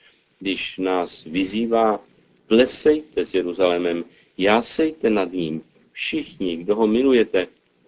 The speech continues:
Radujte se s ním, radujte se všichni, kdo jste nad ním naříkali, abyste sáli do sytosti z prsu, který utěšuje, abyste pili s rozkoší ze zdroje jeho slávy. Neboť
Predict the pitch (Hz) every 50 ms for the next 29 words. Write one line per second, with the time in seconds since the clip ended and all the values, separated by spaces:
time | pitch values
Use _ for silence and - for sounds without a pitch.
0 | _ _ _ 85 85 107 123 135 151 151 143 - 147 127 135 131 120 - - -
1 | 107 95 90 95 101 117 127 139 139 135 156 135 - - 143 127 - - - -
2 | 143 139 - - 151 139 127 120 127 139 143 139 - - 143 127 123 120 113 113
3 | 117 123 127 127 131 131 135 135 143 147 135 - - 117 101 92 90 - - _
4 | _ _ _ - 107 123 131 - - - _ 120 107 101 87 - - _ _ -
5 | - - - - 117 110 113 120 123 127 135 135 143 139 143 - _ _ _ _
6 | - 82 90 101 104 - - - - - 117 110 - - - _ - - - -
7 | - - _ 98 92 - - - - 123 113 110 _ _ _ _ - 95 87 82
8 | - - - - - 117 113 - - 131 123 120 123 139 - _ _ _ _ _
9 | _ _ _ _ - 92 98 92 - - - 85 - - _ - 113 107 95 87
10 | 78 - - _ _ _ _ _ _ _ - - - 87 85 104 104 - - -
11 | - 117 - - - 117 113 110 92 87 95 90 - 98 98 95 95 92 90 87
12 | 82 78 73 78 73 - - - 73 67 64 62 62 - - _ _ _ _ _
13 | _ _ _ _ - 107 110 107 110 107 -